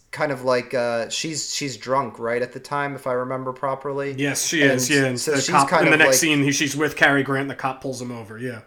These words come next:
Speaker 1: Yeah, like, her vision is obscured then through her hair, and she's driving and stuff, so I think it kind of, like, uh, sets us up to realize that this is a very off-kilter character. I almost feel like it says more about her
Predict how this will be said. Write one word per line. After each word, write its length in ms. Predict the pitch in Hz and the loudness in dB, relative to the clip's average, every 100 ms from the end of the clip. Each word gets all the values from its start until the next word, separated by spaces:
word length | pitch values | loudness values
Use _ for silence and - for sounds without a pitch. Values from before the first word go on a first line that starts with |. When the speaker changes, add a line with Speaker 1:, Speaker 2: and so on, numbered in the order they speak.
| - | -10
Speaker 1:
Yeah, 440 | 170 196 190 151 | 0 4 6 4
like, 240 | 143 147 | 2 0
her 160 | - 185 | 0 -2
vision 360 | 156 165 165 165 | 0 -2 -2 -4
is 140 | 139 | -4
obscured 580 | 147 - - 147 156 139 | -6 -6 -4 0 0 0
then 200 | 143 135 | -2 -4
through 240 | 131 127 | -6 -6
her 160 | 113 95 | -4 -6
hair, 480 | - 131 135 139 143 | -4 0 2 2 0
and 100 | 127 | -4
she's 220 | - 110 | -8 -12
driving 640 | 110 117 117 127 131 135 | -10 -4 -2 -2 -2 -6
and 120 | 131 135 | -6 -8
stuff, 300 | - 135 135 | -6 -6 -6
so 480 | - 143 135 135 - - - - | -2 0 0 -2 -8 -20 -18 -4
I 80 | 156 | -4
think 180 | 202 190 | -2 -4
it 140 | - | -6
kind 240 | - 202 | -2 0
of, 180 | 202 175 | 0 -2
like, 380 | 151 139 135 - | 0 0 -2 -8
uh, 220 | - 143 127 | -6 -4 -4
sets 380 | - 160 151 | -2 -4 -2
us 180 | 143 139 - | -4 -6 -6
up 260 | 143 147 - | -6 -6 -10
to 500 | - 135 131 127 127 - - - | -8 -4 -4 -6 -8 -16 -20 -8
realize 320 | 131 147 147 | 0 4 4
that 140 | 127 127 | 2 -4
this 160 | 131 | -8
is 80 | 123 | -4
a 80 | 127 | -4
very 340 | 117 127 131 | 2 2 2
off-kilter 600 | - 131 123 - 139 135 131 | 0 -2 -4 -8 -10 -8 -12
character. 560 | - 131 147 147 175 | -6 -2 -2 -4 -4
I 80 | 135 | -2
almost 280 | 160 190 190 | -2 -2 -4
feel 140 | 175 | -4
like 140 | 170 151 | -4 -4
it 100 | - | -6
says 260 | 147 135 | -4 -4
more 340 | 117 123 131 135 | -6 -6 -2 -2
about 300 | 127 117 107 | 0 -4 -4
her 600 | - 160 139 120 131 | -6 -2 0 0 -4